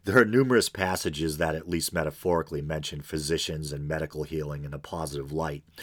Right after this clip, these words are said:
Hell, according to tradition, the gospel writer Luke was supposedly a physician and a, uh, traveling companion of Paul, if I remember correctly. So maybe that was a bad example. Although it's still literal belief in church doctrine that leads them to deprive their children of medical care, sometimes to the point of death.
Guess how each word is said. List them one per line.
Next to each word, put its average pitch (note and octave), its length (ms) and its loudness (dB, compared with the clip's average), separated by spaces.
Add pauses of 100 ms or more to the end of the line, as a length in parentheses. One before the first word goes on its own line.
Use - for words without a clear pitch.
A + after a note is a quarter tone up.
(260)
Hell, C3 200 8
according A#2 400 4
to F#2+ 120 -4
tradition, F2 560 2
the E2 80 0
gospel E2+ 440 0
writer D#2+ 360 0
Luke F2 320 2
was D#2 160 -2
supposedly D2 520 -4
a D2 60 -8
physician C#2+ 600 -8 (500)
and A2 180 -2
a, F#2 160 4
uh, D#2+ 160 -2
traveling D#2 720 -4
companion D2+ 500 -8
of C#2 140 -14
Paul, D#2+ 400 -6
if B1+ 180 -18
I D2+ 120 -12
remember D2 340 -10
correctly. D2 460 -12 (420)
So - 220 8
maybe A#2 240 4
that F#2+ 140 6
was D#2+ 120 0
a D#2+ 40 -4
bad D2 280 -2
example. C#2+ 540 -8 (180)
Although A#2 380 8
it's E2+ 160 2
still C#3 420 6
literal F2+ 380 6
belief E2+ 540 0
in D#2 140 -12
church - 380 0
doctrine D#2 460 -2
that D2+ 240 -6
leads D2+ 260 -2
them D2+ 140 -4
to D#2 160 -6
deprive C#2+ 440 -6
their C#2+ 120 -4
children C#2+ 400 -6
of C2 100 -18
medical C#2+ 440 -8
care, C2+ 360 -14
sometimes D2+ 600 -4
to - 80 -16
the D2 80 -10
point D#2 320 -6
of C#2 140 -16
death. D2 340 -6